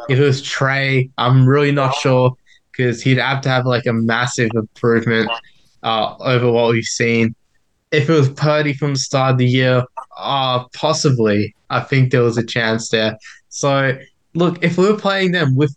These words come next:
Purdy there at quarterback, if Purdy didn't get injured in that game and we won, I think we would match up pretty well with the Chiefs, but I still would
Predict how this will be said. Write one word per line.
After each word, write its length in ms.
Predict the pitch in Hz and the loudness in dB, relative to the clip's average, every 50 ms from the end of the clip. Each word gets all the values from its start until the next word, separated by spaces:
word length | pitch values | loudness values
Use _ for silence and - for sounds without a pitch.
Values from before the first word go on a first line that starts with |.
| _ - - | _ -6 -2
Purdy 460 | 143 135 135 131 131 123 120 117 - | 0 0 2 2 2 2 0 -2 -2
there 380 | - 120 113 110 107 107 104 - - - - _ _ _ _ _ _ _ - | -2 0 0 0 0 -2 -2 -4 -10 -18 -20 _ _ _ _ _ _ _ -4
at 200 | 127 131 131 - | -4 -4 -4 -6
quarterback, 720 | - - - 127 127 123 120 110 117 117 110 104 104 - | -8 -2 0 2 2 2 2 0 0 -2 -2 -2 -4 -4
if 160 | - 123 123 - | -4 -6 -6 -4
Purdy 340 | - 135 127 123 123 120 117 | -2 -2 0 2 0 0 2
didn't 160 | 123 120 123 | 0 0 2
get 180 | 120 123 113 - | 2 0 0 0
injured 360 | 110 117 120 117 113 117 110 110 | 0 0 0 0 0 0 0 0
in 60 | 107 | 0
that 200 | 110 101 101 - | 0 -2 -2 -2
game 220 | - 113 107 104 101 | -2 0 0 0 2
and 120 | 104 104 | 2 4
we 160 | 107 110 110 | 4 4 4
won, 340 | 110 110 110 107 107 104 104 104 - - - - - - _ _ _ _ _ _ _ _ _ _ - - - | 4 4 2 2 2 0 0 -2 -6 -14 -20 -20 -20 -20 _ _ _ _ _ _ _ _ _ _ -10 -6 -4
I 160 | 135 143 156 170 | -2 0 0 0
think 280 | 170 196 202 202 190 175 | 0 0 0 2 2 4
we 120 | 190 180 | 4 4
would 420 | 156 131 131 131 143 147 139 131 | 4 4 4 4 4 4 2 2
match 380 | 131 127 127 127 135 135 - - | 2 2 2 2 0 0 0 0
up 220 | 135 123 - - _ _ _ _ _ | 0 0 -2 -6 _ _ _ _ _
pretty 280 | - 139 139 131 135 127 | -2 0 2 4 4 2
well 520 | 120 113 113 113 120 123 127 131 131 135 - - | 2 2 0 0 2 2 2 0 0 -2 -4 -2
with 300 | 127 123 131 131 131 - | 2 4 4 2 2 2
the 100 | 131 123 | 0 -2
Chiefs, 500 | - - - - 123 123 143 143 - - 127 127 - _ | 0 -2 -2 0 0 2 0 0 0 0 -2 -2 0 _
but 320 | 127 123 127 127 123 - - | 0 0 0 0 -2 -4 -4
I 140 | 127 127 131 | -2 -2 -2
still 480 | 131 - - - - 139 143 147 143 | -4 -6 -10 -4 -2 0 2 2 2
would 440 | 139 131 127 127 127 127 123 123 123 | 2 4 4 4 4 4 2 2 -2